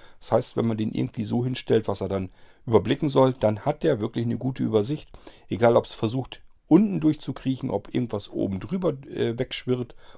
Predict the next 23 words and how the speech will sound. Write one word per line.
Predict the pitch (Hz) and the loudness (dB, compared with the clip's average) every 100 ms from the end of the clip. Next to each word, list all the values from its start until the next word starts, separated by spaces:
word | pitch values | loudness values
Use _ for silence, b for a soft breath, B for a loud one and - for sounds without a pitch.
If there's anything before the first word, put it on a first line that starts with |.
| b | b
oder | 117 101 | -2 0
von | - 104 | 0 0
links | 143 139 - | 0 -2 -6
oder | - 90 | -6 -4
rechts | 127 - - | -4 -8 -12
kommt, | - 117 113 - b b | -8 -8 -8 -14 b b
spielt | - 120 - | -4 -2 0
alles | 104 101 | -2 -4
keine | - 98 | -4 -2
Rolle. | 92 101 110 110 b b b b - | 0 2 2 0 b b b b -6
Der | 95 | -4
Funkhund | - 123 117 101 | -2 -2 0 -2
drei | 85 95 110 107 _ | -2 -2 -4 -4 _
wird | 104 110 | -6 -2
das | 101 - | -4 -2
feststellen | 117 - - 113 110 123 | -2 -2 -2 -2 -2 -4
und | 101 92 | -8 -6
wird | 92 | -6
dann | 92 | -6
entsprechend | 92 - 87 87 - | -6 -10 -12 -12 -8
Meldungen | 90 85 82 80 | -8 -8 -10 -12
machen. | 78 - - - - _ _ _ _ _ - b b b b b b b b b b b | -16 -20 -20 -20 -20 _ _ _ _ _ -20 b b b b b b b b b b b
Ja, | - 165 139 90 | 8 12 12 10